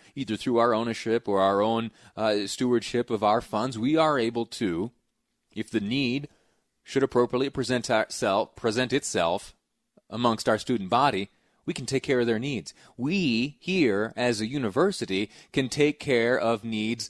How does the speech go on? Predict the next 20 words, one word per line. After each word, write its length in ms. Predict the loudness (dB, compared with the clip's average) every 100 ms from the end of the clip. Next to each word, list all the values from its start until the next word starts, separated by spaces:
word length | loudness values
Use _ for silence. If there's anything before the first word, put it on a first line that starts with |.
| -14 -4
uh, 220 | 0 2
like 180 | 2 0
food 240 | 0 -4 -2
expenses, 600 | -4 -4 -4 -4 -8 -6
rent, 340 | 2 2 2 -6
utilities, 560 | -2 2 2 0 -6 -12
medical 460 | -2 2 2 -2
cost, 420 | -4 -2 -2 -2
or 100 | -4
even 280 | -4 -2 -2 -4 -8
spring 400 | -8 -4 -4 -2
tuition 560 | -2 0 0 -2 -10 -12 _ _ _ _ _ -20 -12
if 100 | 0
there 160 | 4 6
are 100 | 4
students 400 | 2 0 0 0
demonstrating 600 | -2 -2 -4 0 0 0
a 60 | -6
true 200 | -4 -4
ability 460 | -2 -2 -4 -8